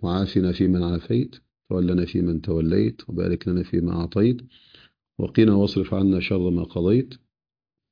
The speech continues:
إنه لا يذل من واليت، ولا يعز من عاديت، تباركت ربنا وتعاليت." وهكذا، إن أراد أن يكتفي بهذا أو أن يدعو قليلا يدعو، ولكن لا يطيل. وننبه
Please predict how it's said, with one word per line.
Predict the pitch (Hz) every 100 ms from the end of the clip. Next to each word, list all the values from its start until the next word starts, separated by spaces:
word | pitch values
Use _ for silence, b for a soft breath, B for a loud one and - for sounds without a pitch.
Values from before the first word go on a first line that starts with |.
| _ B B -
إنه | 98 110 101 98
لا | 101
يذل | 98 87 113 104
من | 95 90
واليت، | 90 87 101 120 120 -
ولا | 98 95
يعز | 92 90 98 92
من | 90 85
عاديت، | 85 85 104 127 - - _ _ _ _
تباركت | 92 87 90 101 -
ربنا | 92 85 85 101 90
وتعاليت." | 95 95 85 90 127 139 - -
وهكذا، | 175 160 143 123
إن | 123
أراد | 123 113
أن | 101
يكتفي | - 104 98
بهذا | 90 110 127 156 - _ _ -
أو | 107 104
أن | 98
يدعو | 110 104 110
قليلا | 110 98 104 120
يدعو، | 107 92 80 - -
ولكن | 98 113 113 101
لا |
يطيل. | 104 92 92 78 - _ _ _ _ _ _ _ b b b -
وننبه | 104 113 143 131 101 98 85